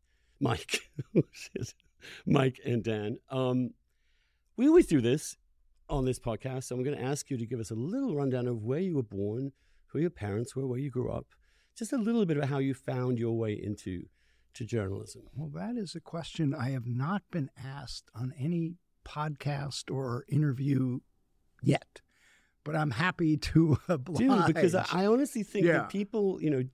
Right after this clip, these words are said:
Speaker 1: you're not just a journalist, that you are people and you have particular experiences and life experiences, and there are reasons you're doing why you do what you do. And before I wanna talk to, I, I'd like give, I'd like give readers a sense of the person who wrote the book.
Speaker 2: Yeah. Well, I, and I am Michael Isikoff,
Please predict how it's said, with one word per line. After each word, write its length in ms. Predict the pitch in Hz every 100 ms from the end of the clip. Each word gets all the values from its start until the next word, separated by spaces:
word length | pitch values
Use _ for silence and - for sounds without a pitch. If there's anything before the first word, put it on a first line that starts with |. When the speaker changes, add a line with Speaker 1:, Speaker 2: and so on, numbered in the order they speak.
| _ _ _ _ _
Speaker 1:
you're 120 | 156 180
not 260 | 226 214
just 200 | - 156
a 40 | 131
journalist, 520 | 135 110 95 - -
that 120 | -
you 220 | 143 147
are 60 | 165
people 480 | - 262 277 107 147
and 220 | 131 131
you 100 | 131
have 180 | 131 -
particular 380 | 127 185 165 127
experiences 760 | - - 98 113 - 113 -
and 160 | 120 117
life 220 | 107 -
experiences, 600 | - - - 113 - 165
and 120 | 165
there 80 | -
are 40 |
reasons 460 | - 208 170 160 - - _
you're 100 | 139
doing 380 | 123 175 208 156
why 120 | 117
you 120 | 107 101
do 160 | 110
what 160 | 92 -
you 100 | 90
do. 360 | - - - -
And 380 | 117 120 113 113 _ _ -
before 400 | 135 240 254 -
I 40 |
wanna 240 | 143 143 131
talk 260 | - 139
to, 180 | - -
I, 200 | 135 -
I'd 80 | 165
like 200 | 233 -
give, 140 | 233 -
I'd 80 | 190
like 140 | 226
give 120 | 226
readers 240 | 214 208 185
a 60 |
sense 240 | - - -
of 40 |
the 60 | -
person 360 | 208 214 -
who 60 | 104
wrote 200 | - -
the 80 | -
book. 160 | - - -
Speaker 2:
Yeah. 180 | 160 123 _ _ _ _ -
Well, 260 | 220 190 -
I, 640 | 208 262 240 170 208 262 -
and 220 | 175 165
I 200 | - 196
am 160 | 196 165
Michael 320 | 151 151 143
Isikoff, 680 | 131 127 120 - - 151 -